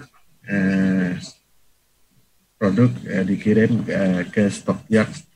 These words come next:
sampai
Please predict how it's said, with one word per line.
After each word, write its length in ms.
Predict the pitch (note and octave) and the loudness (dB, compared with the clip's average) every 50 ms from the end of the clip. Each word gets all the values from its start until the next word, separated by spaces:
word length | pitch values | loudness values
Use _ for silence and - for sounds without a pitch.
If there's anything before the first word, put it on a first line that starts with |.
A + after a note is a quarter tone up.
| _ - - - _ _ - - - - - - - B3+ - - - - - - - _ _ _ _ _ _ _ _ _ _ _ _ _ _ _ _ _ _ _ _ _ _ C#3+ - - - - - - - _ _ _ _ _ _ _ | _ -20 -20 -20 _ _ -16 -14 -12 -12 -14 -14 -8 -6 -6 -6 -6 -8 -14 -18 -20 _ _ _ _ _ _ _ _ _ _ _ _ _ _ _ _ _ _ _ _ _ _ -20 -20 -20 -16 -16 -16 -16 -16 _ _ _ _ _ _ _
sampai 560 | - G2+ F#2 F#2+ G2 - - A2 G2 - - | -12 -10 -8 -8 -8 -2 0 0 0 0 -2